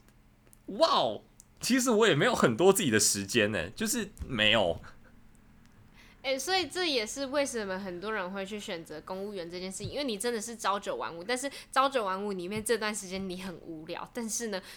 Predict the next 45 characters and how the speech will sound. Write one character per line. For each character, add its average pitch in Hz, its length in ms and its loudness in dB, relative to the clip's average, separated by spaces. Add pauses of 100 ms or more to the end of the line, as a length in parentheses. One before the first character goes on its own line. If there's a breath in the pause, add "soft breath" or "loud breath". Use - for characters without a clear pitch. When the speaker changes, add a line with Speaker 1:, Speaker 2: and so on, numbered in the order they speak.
Speaker 2:
除 202 240 -8
了 220 100 -2
这 247 200 2
段 220 180 0
时 202 140 -8
间 190 180 -6
以 175 80 -6
外 190 140 -4
的 170 100 -8
所 202 260 -2
有 240 140 4
时 185 180 -8
间 180 200 -8
都 190 100 -6
是 190 140 -8
属 170 200 -8
于 160 100 -10
你 170 140 -8
自 190 160 -12
己， - 200 -12
你 175 100 -8
可 247 160 -2
以 226 60 -2
去 233 100 -8
做 202 220 -6
任 196 200 -4
何 175 140 -12
你 175 160 -12
喜 - 200 -10
欢 156 140 -10
的 151 80 -12
事 - 220 -16
情。 - 160 -14 (800 soft breath)
Speaker 1:
但 269 180 0
是 254 60 -2
其 196 180 0
实 185 60 -2
朝 208 160 6
九 156 180 4
晚 104 260 4
五 117 120 0
也 87 100 -2
没 92 100 -2
有 120 120 0
到 95 340 -2